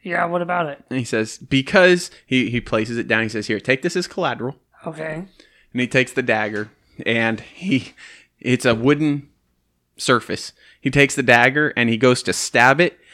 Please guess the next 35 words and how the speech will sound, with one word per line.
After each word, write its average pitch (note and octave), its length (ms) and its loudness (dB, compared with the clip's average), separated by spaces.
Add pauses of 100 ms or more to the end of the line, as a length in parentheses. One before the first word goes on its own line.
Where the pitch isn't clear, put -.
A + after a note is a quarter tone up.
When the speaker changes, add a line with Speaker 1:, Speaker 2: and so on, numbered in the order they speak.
(180)
Speaker 2:
and B2 100 2
as C#3 160 4
he C#3 80 2
does, B2+ 460 2
the C3 80 4
blade B2+ 420 2
just A#2 220 -4
crinkles A#2 520 -2
and A2+ 220 0
bends A2 560 0 (760)
and A#2 400 0
just - 200 -2
moves B2 480 2
out A2+ 180 2
of A2+ 60 2
the A2+ 80 0
way A2+ 240 2
and A2+ 100 -2
is A2 100 -6
now, A2+ 220 0
like, A2 320 0
completely A#2+ 460 0
almost A#2+ 200 0
like A#2 160 0
in A#2 80 2
a A#2 40 -2
U-shaped A2+ 600 -2
bend. A2 380 -2 (220)
Basically, D3 420 6
it's C3 100 2
almost C3 280 0
like A#2+ 200 2
an A#2+ 60 0
aluminum A#2 640 2
dagger. G#2+ 680 0